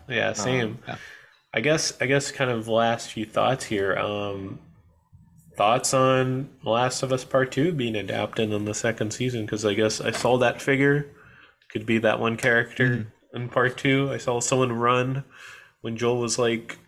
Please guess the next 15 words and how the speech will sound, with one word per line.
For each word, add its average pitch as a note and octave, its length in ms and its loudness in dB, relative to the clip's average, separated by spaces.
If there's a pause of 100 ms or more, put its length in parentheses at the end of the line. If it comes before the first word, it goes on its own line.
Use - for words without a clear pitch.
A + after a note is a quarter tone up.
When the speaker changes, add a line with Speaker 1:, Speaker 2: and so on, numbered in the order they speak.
Speaker 1:
you A#2+ 120 -4
know, A#2 120 0
shooting. B2+ 540 0
So A2 460 4 (580)
you A2 60 -4
never A#2 200 2
Speaker 2:
Oh. A#2+ 60 2
Speaker 1:
know. C#3 360 0
But - 300 -4 (320)
yeah, C3+ 360 0 (100)
I, A2+ 80 0
maybe A2+ 380 0
it'll C#3+ 100 6
be C3+ 160 2
controversial. C#3+ 880 2